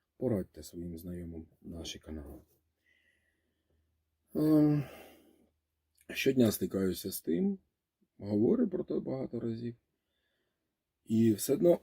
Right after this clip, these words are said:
<clears throat> не віриться, да? Ем,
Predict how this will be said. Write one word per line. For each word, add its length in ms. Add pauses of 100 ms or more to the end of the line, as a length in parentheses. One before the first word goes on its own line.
<clears throat> 100 (340)
не 360
віриться, 680
да? 380 (2000)
Ем, 720